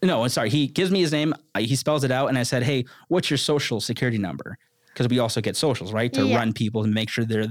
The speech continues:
Speaker 1: that person. He goes, "I don't, I'm dyslexic. I, I don't know what that is. I can't tell you." And I was like, that was, like, a red flag, right? 'Cause people know what? They know their names.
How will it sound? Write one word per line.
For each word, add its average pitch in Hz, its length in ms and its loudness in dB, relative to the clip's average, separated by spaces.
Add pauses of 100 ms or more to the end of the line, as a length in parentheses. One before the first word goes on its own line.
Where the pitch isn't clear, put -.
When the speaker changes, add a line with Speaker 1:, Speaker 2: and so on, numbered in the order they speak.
Speaker 1:
that 113 240 -4
person. 139 420 -2 (320)
He 151 100 -4
goes, 147 260 2
"I 131 160 0
don't, 127 200 -2 (320)
I'm 123 140 4
dyslexic. 107 640 -2
I, 113 220 0
I 113 80 -2
don't 107 280 -2
know 104 180 -2
what 104 120 -6
that 95 140 -4
is. 101 260 -8 (100)
I - 80 -2
can't - 220 -4
tell - 140 -8
you." 76 160 -8 (420)
And 110 80 0
I 127 40 2
was 113 120 0
like, 107 280 -2 (120)
that 156 100 2
was, 170 120 0
like, 143 100 0
a 127 40 0
red 151 220 0
flag, 117 380 -2 (180)
right? 180 140 2
'Cause 131 220 0 (680)
people 196 480 2
know 165 400 2 (200)
what? 139 340 0 (140)
They 147 140 0
know 143 140 2
their 113 100 0
names. 139 420 0